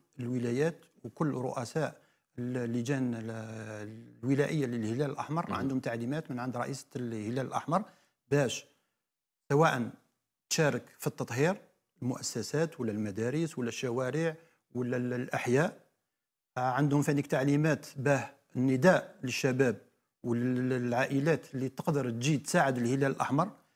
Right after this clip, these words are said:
Speaker 1: فيها تعليمات فانيك حتى للناس ال-، الارباب المال اللي عندهم المال، لانه الارباب المال ربما هو يقدر يشارك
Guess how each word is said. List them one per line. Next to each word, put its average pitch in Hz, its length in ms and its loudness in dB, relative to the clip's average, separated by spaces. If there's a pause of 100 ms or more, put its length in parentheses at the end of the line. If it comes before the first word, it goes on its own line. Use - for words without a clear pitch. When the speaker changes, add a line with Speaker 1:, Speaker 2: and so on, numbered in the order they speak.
(380)
Speaker 1:
فيها 156 160 6
تعليمات 156 440 4
فانيك 156 240 2
حتى 156 260 0
للناس 165 580 2
ال-، 135 300 0
الارباب 135 520 2
المال 156 240 4
اللي 131 120 0
عندهم 127 280 4
المال، 156 300 4 (840)
لانه 135 440 4
الارباب 135 540 0
المال 143 420 2
ربما 139 440 2
هو 147 180 4
يقدر 143 320 4
يشارك 196 540 4